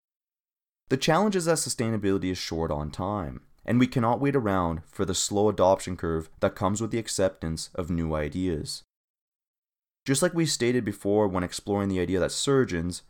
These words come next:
should wash their hands, something that is one hundred percent not up for debate today was open to debate when this new idea was presented.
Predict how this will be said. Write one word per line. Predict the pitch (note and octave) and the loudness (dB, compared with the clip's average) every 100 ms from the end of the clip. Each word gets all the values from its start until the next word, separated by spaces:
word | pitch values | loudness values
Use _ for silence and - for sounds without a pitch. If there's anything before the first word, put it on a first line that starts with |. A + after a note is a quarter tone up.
| - | -12
should | - G2+ | -4 2
wash | E2+ E2 - | 4 2 0
their | D#2+ D#2+ | -4 -2
hands, | G#2+ F#2+ D#2+ E2 - _ _ _ _ | 0 0 -2 -4 -8 _ _ _ _
something | - D#3+ D3 C#3+ | 0 2 4 4
that | B2+ A#2+ | 8 8
is | G2+ | 6
one | F#2+ A#2 | 4 4
hundred | A2+ A#2 A2+ G#2 | 4 0 -2 -2
percent | F#2+ G#2+ F#2+ | 0 0 -2
not | D#2+ E2+ F#2+ C3+ - | -2 2 6 6 4
up | E2 E2+ - | 4 4 2
for | F2+ | -6
debate | D2 D#2 D#2+ D#2 | -4 -2 -2 -2
today | E2+ G2 F#2+ F2 E2+ _ _ _ _ | -2 0 0 0 -4 _ _ _ _
was | - B2+ - | 2 2 6
open | A#2+ C3+ C3+ | 4 6 2
to | B2+ | 2
debate | A2 G#2+ A#2 F#2 - - | 0 0 2 2 0 -4
when | G2 | 0
this | G2+ G2 | 2 2
new | F#2+ G2+ F#2+ | 0 2 2
idea | F2 F2 | 2 0
was | E2 - | -2 -4
presented. | - D#2+ F2+ G#2 D#2 - | -6 -4 -4 -4 -6 -12